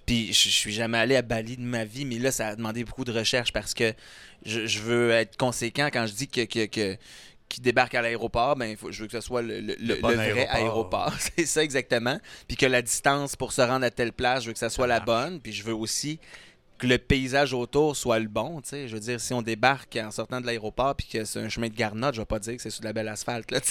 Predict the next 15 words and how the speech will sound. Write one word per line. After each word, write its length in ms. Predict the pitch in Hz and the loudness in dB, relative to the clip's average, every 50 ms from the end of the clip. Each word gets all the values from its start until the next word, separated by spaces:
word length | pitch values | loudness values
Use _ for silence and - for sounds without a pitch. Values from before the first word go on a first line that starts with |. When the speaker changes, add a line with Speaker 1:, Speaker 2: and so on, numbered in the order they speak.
| - - | -4 -2
Speaker 1:
sais. 160 | - - - - - - - - - - | -4 -4 -4 -6 -12 -12 -12 -10 -8 -6
Je 200 | - - - 156 | -6 -6 -6 -4
veux, 560 | 131 160 160 151 143 147 147 139 135 135 135 | 0 2 2 2 2 2 2 2 2 2 2
je 100 | 127 120 131 | 2 0 0
veux 60 | 139 139 | 2 2
Speaker 2:
Ouais. 40 | |
Speaker 1:
vraiment 300 | 131 135 135 135 143 160 | 2 2 2 2 2 2
comme 180 | 165 151 135 127 | 2 0 0 0
faire 160 | - 147 143 131 | 4 2 2 4
de 60 | 135 | 2
la 60 | 123 | 0
recherche 260 | 123 123 - 156 139 | 0 0 -2 -2 -2
à 60 | 147 | -2
ce 100 | 123 - | -4 -4
niveau-là 380 | 131 127 117 117 117 120 139 156 | -4 -2 0 2 2 4 2 0